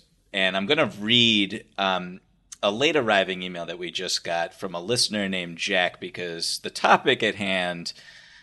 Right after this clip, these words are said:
was very near and dear to my heart, and so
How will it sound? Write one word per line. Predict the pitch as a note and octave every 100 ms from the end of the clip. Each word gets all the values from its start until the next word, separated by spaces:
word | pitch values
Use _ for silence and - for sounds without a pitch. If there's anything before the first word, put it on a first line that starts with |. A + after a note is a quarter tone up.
| _
was | F2+ F#2 F2 -
very | F#3+ F#3+ B2+
near | G#2+ G2
and | F2+
dear | G2 F#2+ F2+
to | - A2+
my | G2 F2+
heart, | G#2 C3 C3 B2+ B2 -
and | F#2+ G2 F#2+ F#2+ F#2 F2+
so | - A2 F#2+ F#2+ F#2 F#2+ G2 A2